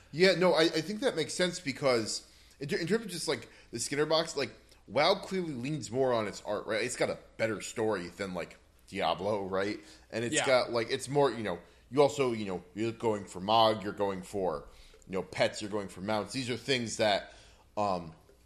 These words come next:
Speaker 1: you know, don't actually make you better at the performative aspect of the game, although some of it does, right? Like, there, there is that aspect to it. But, um, a lot of the things you drive for when you're kind of outside of your core raid loop or whatever is,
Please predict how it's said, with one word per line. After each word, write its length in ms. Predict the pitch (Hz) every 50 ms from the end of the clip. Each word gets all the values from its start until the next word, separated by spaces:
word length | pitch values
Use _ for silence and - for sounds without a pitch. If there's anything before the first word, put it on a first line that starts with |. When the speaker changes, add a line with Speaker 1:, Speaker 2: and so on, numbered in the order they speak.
| _ _ _ _ - - -
Speaker 1:
you 120 | 127 127
know, 60 | 120
don't 260 | 113 117 156 147 - -
actually 320 | 123 135 117 - - 120
make 200 | 120 127 120 -
you 100 | 107 95 - - -
better 280 | 131 123 113 113 104 -
at 120 | 104 107 -
the 60 | -
performative 540 | - 95 - - 120 117 110 107 98 92 101
aspect 420 | 95 92 90 - - 95 - -
of 100 | 87 82
the 60 | 85
game, 320 | 80 76 78 76 80 82 92
although 160 | 107 110 107
some 240 | 101 - 139 107 92
of 100 | 78 87
it 120 | 80 -
does, 260 | 71 60 60 - -
right? 180 | 85 78 73 52
Like, 160 | - - -
there, 140 | 92 92 90
there 160 | 90 101 104
is 140 | 101 - -
that 160 | 98 92 90
aspect 360 | 92 92 87 - 85 82 - -
to 80 | 87
it. 140 | 73 - -
But, 240 | - 98 87 - - - - - - - - - _ -
um, 240 | 95 95 92 90 90 -
a 40 | 117
lot 160 | 127 131 127
of 100 | 120 113
the 60 | 117
things 360 | 110 - 135 131 123 113 107
you 100 | 107 110
drive 380 | 92 92 104 110 110 120 117 113
for 240 | - - 107 98 90
when 180 | 90 98 101
you're 120 | 98 92 87
kind 220 | - 110 101 95
of 120 | 92 - -
outside 440 | - 104 101 - - - 110 101 98
of 100 | 92 90
your 80 | 92 90
core 540 | - - - 113 110 107 104 98 90 87 - - - _ _ _ _ _ _
raid 280 | - 104 110 113 110 92 90
loop 200 | 98 92 - 87
or 80 | 87
whatever 460 | 87 90 87 90 87 82 92 90 - -
is, 560 | 113 120 117 113 107 95 92 - - - -